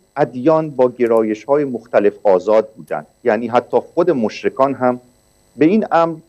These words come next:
گواه هستند که هر کدام از آنها یک بتی داشت، هر خانواده یک بتی داشت، هر قبیله هم یک بتی داشت. گویی در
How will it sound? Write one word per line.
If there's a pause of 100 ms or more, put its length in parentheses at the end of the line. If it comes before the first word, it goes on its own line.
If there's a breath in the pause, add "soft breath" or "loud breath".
گواه
هستند
که
هر
کدام
از
آنها
یک (100)
بتی
داشت،
هر
خانواده
یک
بتی
داشت، (360 soft breath)
هر
قبیله
هم
یک (140)
بتی
داشت.
گویی (340)
در